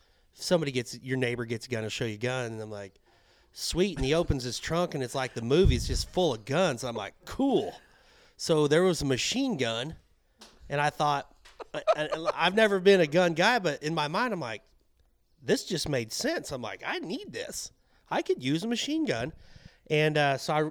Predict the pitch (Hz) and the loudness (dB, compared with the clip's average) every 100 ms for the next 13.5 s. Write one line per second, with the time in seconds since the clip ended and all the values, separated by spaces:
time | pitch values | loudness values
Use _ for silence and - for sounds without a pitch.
0 | - 143 185 180 135 - 202 226 139 127 | -2 4 4 2 -4 0 2 2 0 0
1 | 151 - 127 120 117 107 107 104 - - | -2 -6 -6 -4 -2 -2 -2 -8 -18 -6
2 | 160 - 143 120 135 117 110 _ _ _ | -6 -2 -2 -2 -2 -2 -6 _ _ _
3 | _ _ _ _ _ - 151 139 143 135 | _ _ _ _ _ -4 -2 0 2 2
4 | 135 139 123 123 131 120 131 117 113 110 | 2 2 0 0 0 -2 -4 -2 -4 -4
5 | 117 113 - 131 - 139 123 123 - - | -6 -6 -6 -6 -4 -2 -2 -4 -10 -14
6 | - - _ - - 143 147 156 165 143 | -20 -20 _ -4 0 0 0 -2 0 -2
7 | 139 139 202 151 135 185 135 135 196 214 | -2 -4 -6 -2 4 6 6 4 4 4
8 | 170 143 139 131 131 - 156 151 127 - | 2 0 -2 -6 -6 -4 -2 -2 -4 -4
9 | 170 131 - 170 190 117 - - - _ | -4 -4 -6 -2 0 -2 -4 -8 -10 _
10 | _ _ _ _ _ - 127 123 117 110 | _ _ _ _ _ -4 -2 0 0 0
11 | 107 131 113 104 - 294 370 - - 156 | -2 -4 -4 -6 2 4 4 -2 -6 -4
12 | 151 - 143 131 160 139 123 151 156 135 | -2 0 -2 0 0 0 0 0 0 -4
13 | - 139 127 143 | -4 -4 -2 -2